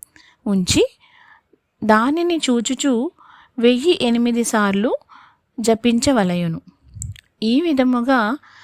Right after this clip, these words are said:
మూడు రోజులు చేసినచో లక్ష రూపాయలు ధనము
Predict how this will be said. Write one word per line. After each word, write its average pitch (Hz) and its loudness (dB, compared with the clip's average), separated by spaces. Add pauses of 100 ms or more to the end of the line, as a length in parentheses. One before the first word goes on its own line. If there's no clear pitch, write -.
(280)
మూడు 240 2
రోజులు 285 0
చేసినచో 226 0 (580)
లక్ష 226 2
రూపాయలు 220 0
ధనము 202 0